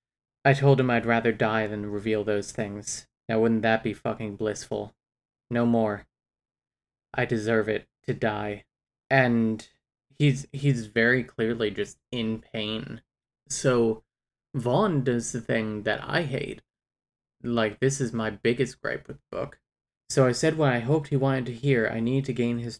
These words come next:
trust. It was up to the professionals to poke at him and encourage him to speak more, not me. Thank you for protecting him," I whispered, barely able to spit out the words.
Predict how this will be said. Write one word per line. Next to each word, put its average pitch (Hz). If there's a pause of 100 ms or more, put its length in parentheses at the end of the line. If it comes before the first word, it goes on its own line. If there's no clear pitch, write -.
trust. 117
It 117
was 110
up 127
to -
the 113
professionals 135
to -
poke 139
at 123
him 123
and 110
encourage 120
him 113
to -
speak 147
more, 110
not 113
me. 131 (460)
Thank 147
you 160
for 147
protecting 143
him," 104
I -
whispered, 113
barely 127
able 120
to 120
spit -
out 117
the 113
words. 113